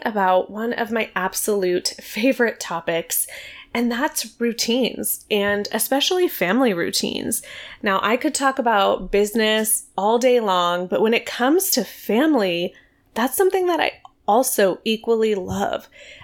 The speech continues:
I love being able to help you in your motherhood journey and make it simpler for you, make it more enjoyable, because let's be honest, when our personal ducks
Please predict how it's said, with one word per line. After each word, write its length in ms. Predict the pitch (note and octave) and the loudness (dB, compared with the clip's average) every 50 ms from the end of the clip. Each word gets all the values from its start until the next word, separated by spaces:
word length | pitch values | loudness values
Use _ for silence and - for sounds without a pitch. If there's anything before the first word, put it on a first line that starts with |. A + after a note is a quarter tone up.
| - - | -6 -2
I 80 | A3 A3 | -2 0
love 440 | A3+ A3+ A3 A3+ B3 C#4 D4 C4 | 0 2 2 4 4 4 2 2
being 220 | B3 C#4 C4+ B3+ A#3 | 0 0 2 2 4
able 360 | G3 G3 F#3+ G3 G3 G3 G3 | 2 2 4 2 2 2 2
to 200 | - - A3+ G#3 | 0 0 -2 -2
help 380 | G3+ - - G#3 A3 A#3 A3+ G#3+ | -2 -2 0 0 0 0 -2 -4
you 420 | F#3+ F#3+ F#3+ F3+ F3 E3+ E3+ F3 - | -2 0 0 0 0 0 -2 -2 0
in 120 | G3+ G3 G3 | 0 0 0
your 300 | F#3+ F#3+ F#3+ F#3+ F#3 F#3 | 0 0 2 2 2 0
motherhood 680 | F#3+ F#3 F#3+ G3 G3+ A#3+ B3+ B3 G#3 B3 A#3+ G#3 F#3+ | 0 0 0 2 4 2 2 2 2 0 -2 -2 -2
journey 540 | - F#3 F3 F3 E3+ F3 E3+ - - - - - - - - - - - A3 | -2 -2 -2 0 -2 -2 -2 -2 -2 -4 -6 -12 -16 -16 -18 -16 -8 -2 0
and 420 | A3+ G#3+ G#3 G#3 G#3 G#3 G#3 G3+ - | 2 2 2 2 2 2 0 -2 -4
make 500 | G#3 G#3 G#3 G3 G3 G3 A3 C#4 C#4+ - - | -4 -4 -2 0 0 2 2 0 0 0 -2
it 260 | D4 E4+ F4 - - - _ - - | 0 0 0 -2 -4 -8 _ -10 -6
simpler 560 | - - - - G3 A3+ A3 G3 F3+ D#3+ E3 | -2 -2 0 0 0 0 0 0 0 0 0
for 160 | E3+ - - | -2 -2 -4
you, 360 | - - - G1+ G1+ - A3 - - - - - - | -4 -4 -4 -4 -4 -6 -6 -8 -12 -20 -12 -4 -2
make 180 | G3+ A3 - | 0 0 2
it 140 | C#4+ C#4 - | 0 -2 0
more 300 | B3 A#3 A3+ A3+ A3+ - A3 | 0 0 0 0 0 0 0
enjoyable, 920 | G#3+ G#3 G3+ F#3+ F3 F#3 F3+ F3 F#3+ G#3+ A#3 A3 F#3 F3+ F3+ - - - - | 0 0 0 0 0 0 0 2 4 4 4 2 2 0 0 -2 -2 -2 -4
because 540 | G3+ - - - - C#4 C#4 C4 B3 - | -6 -6 -6 -6 -2 0 0 0 -2 -2
let's 280 | A3 B3 D4+ - - - | -4 -4 -4 -4 -4 0
be 200 | - G4 G4 - | 0 0 0 0
honest, 560 | - G3 G3+ G3+ G3 - - G#3+ - - - - - - - - - - | -2 -6 -4 -2 -2 -2 -4 -4 -6 -8 -10 -10 -14 -18 -20 -14 -6 0
when 240 | A#3 A#3 A#3 - - - | 0 0 0 0 -4 -6
our 300 | G#3+ A3 B3 C#4+ D#4+ E4+ | -4 0 2 2 2 2
personal 580 | E4+ - - - G#3+ G#3 - - A#3 B3 B3 A#3+ | 0 -2 -2 -2 0 0 0 0 2 2 2 2
ducks 420 | G3 G3+ F3+ F#3+ G3+ - - - | 2 2 2 2 2 -2 -6 -6